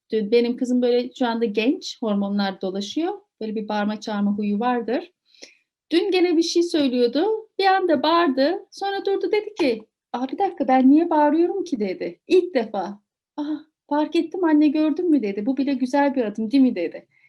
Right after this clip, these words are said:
Dedim, "Evet, çok güzel bir adım." Çünkü farkına vardığımız zaman bir şeyi biz anca düzeltebiliyoruz. Ve ayrıyeten <coughs> nefes pratikleri, oksijeni fazla alıp, çünkü bağımlılıklar genelde neden olur?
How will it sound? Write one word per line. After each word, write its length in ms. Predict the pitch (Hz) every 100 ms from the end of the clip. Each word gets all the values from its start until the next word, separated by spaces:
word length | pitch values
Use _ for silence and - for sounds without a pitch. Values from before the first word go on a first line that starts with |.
| _ -
Dedim, 200 | 277 277
"Evet, 280 | 392 370
çok 240 | 349 349 -
güzel 360 | 277 254 220
bir 120 | 208 190
adım." 220 | 185 202
Çünkü 240 | - 254
farkına 460 | - 277 262 285 294
vardığımız 500 | 269 254 269 294 302
zaman 340 | 233 208 202
bir 40 | 202
şeyi 300 | - 208 190
biz 200 | 175 - _ _ _ _
anca 380 | - 220 208 202
düzeltebiliyoruz. 920 | 196 202 185 185 185 180 170 - - _ _ _ _ -
Ve 60 |
ayrıyeten 800 | 240 262 302 320 311 262 302 - -
<coughs> 1600 | - - 302 302 254 - 226 208 - - - - _ _ _ -
nefes 500 | 254 277 339 349 -
pratikleri, 840 | 269 240 240 208 220 202 220 339 _ _ _ _ _ _ _ _ - -
oksijeni 540 | 226 - 226 247 247
fazla 460 | 240 214 208 247 -
alıp, 360 | 220 202 202 _ _ _ _ _ -
çünkü 220 | 277 254
bağımlılıklar 640 | 240 262 262 277 269 277 277
genelde 580 | 254 254 247 247 254 233
neden 260 | 220 226
olur? 320 | 208 170 196